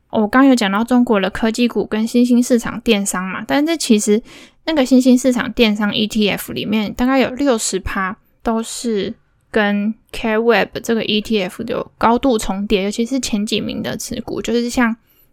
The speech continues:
京东啊、美团啊、拼多多、阿里巴巴这些的。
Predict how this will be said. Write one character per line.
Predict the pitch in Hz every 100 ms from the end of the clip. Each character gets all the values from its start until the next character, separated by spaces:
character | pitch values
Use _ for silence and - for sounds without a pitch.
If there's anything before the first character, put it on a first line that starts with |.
| -
京 | - 220 226
东 | 226 208 208
啊、 | 202 190 180 185
美 | 190 180
团 | 185 190 185
啊、 | 190 196
拼 | 208 - 220 226
多 | 220 208
多、 | 214 208 208 202 208
阿 | 214
里 | 220
巴 | 196 196
巴 | 208 185
这 | 196 202
些 | - 190
的。 | 180 -